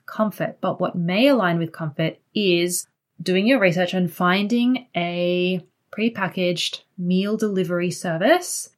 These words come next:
that aligns, you know, that feels good to buy multiple meals of so that you have them ready-made. Or there are even services in Australia. There's HelloFresh and I don't know what the other ones are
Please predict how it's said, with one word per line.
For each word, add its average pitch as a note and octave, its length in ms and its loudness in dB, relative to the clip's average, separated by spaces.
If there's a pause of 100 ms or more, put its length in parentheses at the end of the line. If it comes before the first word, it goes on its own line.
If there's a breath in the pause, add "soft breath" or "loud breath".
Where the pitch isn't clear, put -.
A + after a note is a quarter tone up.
(260)
that F3+ 340 2 (120)
aligns, F3 720 2 (240)
you G#3 160 0
know, F3 240 2
that - 220 6
feels A3 280 2
good A3 300 2
to A3+ 100 0
buy F#3 460 6
multiple E3 460 2
meals D#3 380 0
of D#3+ 300 -4
so G#3 160 -6
that G3+ 140 -4
you G3 140 -6
have G3+ 260 -6
them G#3+ 220 -2
ready-made. E3 640 -2 (100)
Or G3 420 2
there G3 240 -2
are F#3+ 60 0
even G3 260 -4
services F3+ 540 -2
in F#3 140 0
Australia. F3+ 760 0
There's F3 180 -2
HelloFresh A#3 840 2
and E3 480 0 (320)
I E3+ 60 -8
don't D#3 160 -8
know D#3 80 -2
what D3+ 140 -6
the D#3+ 80 -4
other D3+ 160 -4
ones D#3 160 0
are - 40 -2